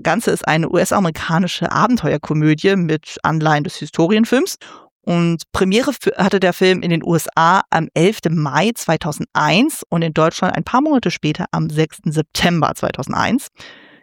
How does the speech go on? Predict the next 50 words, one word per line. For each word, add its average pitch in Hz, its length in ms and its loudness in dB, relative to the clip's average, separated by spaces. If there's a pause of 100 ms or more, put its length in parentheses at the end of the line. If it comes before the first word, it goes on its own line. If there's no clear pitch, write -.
Regie 196 300 2
führte 185 640 2 (160)
Brian 165 420 4
Helgeland. 240 800 2 (160)
Ich - 160 -4
muss 214 140 4
zugeben, 202 400 0
ich 170 100 -8
kannte 202 300 -2
den 185 180 2
Namen 170 420 0 (320)
vorher 170 280 0
nicht 175 240 -2
so 285 100 2
richtig. 240 480 0
Das - 140 -6
Einzige, 202 400 0
was 185 100 0
ich 185 120 -4
von 170 120 -2
ihm 190 160 0
bewusst 170 340 0
wahrgenommen 202 420 2
hatte, 190 260 2 (140)
war 165 440 4
der 160 320 2
Robin 156 300 0
Hood-Film 165 640 0
mit 160 180 0
Russell 160 300 0
Crowe. 170 320 2
Da 185 140 0
war 196 160 2
er 180 60 0
nämlich 165 180 -4
der 160 100 -4
Drehbuchautor. - 1040 -6 (160)
Aber 156 180 2
ansonsten 156 320 0
so 151 80 0
Regiearbeiten 151 580 2
und 151 60 -2
sowas 147 160 0
kannte - 240 -6
ich 147 80 -10
sonst - 240 -6
gar - 200 -4
nichts - 180 -10
von 160 120 -2
ihm. 175 280 2